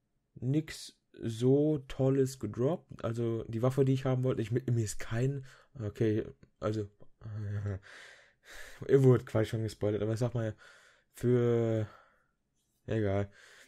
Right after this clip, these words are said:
Also mir ist keine Waffe gedroppt. Na, also nicht, nicht eine einzige Waffe.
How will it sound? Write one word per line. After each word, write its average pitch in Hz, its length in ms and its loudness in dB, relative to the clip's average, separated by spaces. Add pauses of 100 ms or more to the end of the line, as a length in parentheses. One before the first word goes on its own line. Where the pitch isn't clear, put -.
Also 110 180 -2
mir 123 60 2
ist 117 120 -6
keine 139 320 2
Waffe 127 500 2 (220)
gedroppt. 127 580 -2 (1200)
Na, 104 140 -6
also 113 220 0
nicht, 131 360 0
nicht - 280 -8
eine 151 320 -2
einzige 143 400 -2
Waffe. 135 400 -6